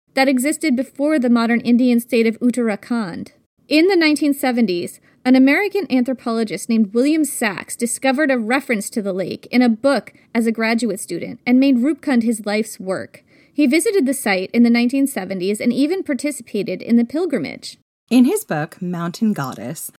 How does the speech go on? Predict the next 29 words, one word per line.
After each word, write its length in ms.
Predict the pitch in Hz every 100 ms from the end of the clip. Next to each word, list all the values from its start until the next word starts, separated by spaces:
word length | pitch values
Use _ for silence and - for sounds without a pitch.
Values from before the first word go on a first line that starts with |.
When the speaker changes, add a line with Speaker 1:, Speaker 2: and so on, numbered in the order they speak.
| _
Speaker 2:
Sachs 520 | - - 294 392 -
tells 360 | - 208 208 208
the 80 | 240
story 420 | - 151 151 151
of 180 | 160 147
reaching 380 | 156 180 226
the 100 | 254
lake 380 | 233 151 143 143 -
in 100 | 160
a 80 | 175
whiteout 720 | 160 156 185 202 156 160 -
blizzard 500 | 151 143 - 135 139
after 320 | 139 147 160
a 40 | 151
grueling 580 | - 151 151 151 147 156
hike, 500 | - 120 - - _ _ -
stumbling 680 | - - 208 208 202 208
blindly 720 | 202 180 175 180 190 196 190 185
around 480 | 165 160 165 160 160
the 80 | 165
desolate 640 | - 160 147 - 156 151 -
skeleton-strewn 1080 | - 165 156 160 156 160 147 147 147 160
lakeshore 600 | 151 139 - 139 135 139 - -
and 180 | 214 226
nearly 320 | 240 370 359
dying 360 | - 165 165
of 100 | 170
exposure 560 | 190 - 147 143 139 139
himself. 640 | 156 143 - - - -